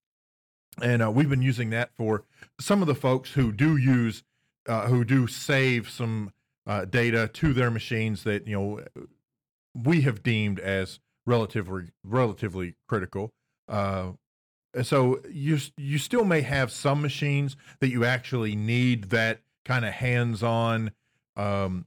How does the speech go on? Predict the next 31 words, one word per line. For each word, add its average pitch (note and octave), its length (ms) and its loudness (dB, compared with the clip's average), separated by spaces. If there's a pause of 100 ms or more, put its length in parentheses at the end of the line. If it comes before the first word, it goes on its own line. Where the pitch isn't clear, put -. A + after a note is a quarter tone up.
y-, G#2+ 140 -10
you G#2+ 120 -2
know, F#2+ 200 -6
it, A2+ 160 -4
it's A2+ 140 -6
gotta B2+ 240 0
be, A2+ 500 -2
or, G#2 240 0
or G2+ 340 -2
it's - 200 -10
going B2+ 360 2
to A2 140 -6
be G#2+ 240 0
stored A#2+ 520 0
locally, A2 480 0
and G2+ 100 -4
we G2+ 60 -4
still A2+ 260 -2
need G#2+ 320 -4 (280)
methods A#2 400 -2
for B2 300 2
backing A2 400 -2
that A2 180 -2
data G#2+ 300 -2
up G2+ 160 -2
and F#2+ 100 -6
keeping G#2+ 280 -2
it B2 140 0
safe A2+ 300 -2
and G#2 100 -6
secure. G#2+ 480 -2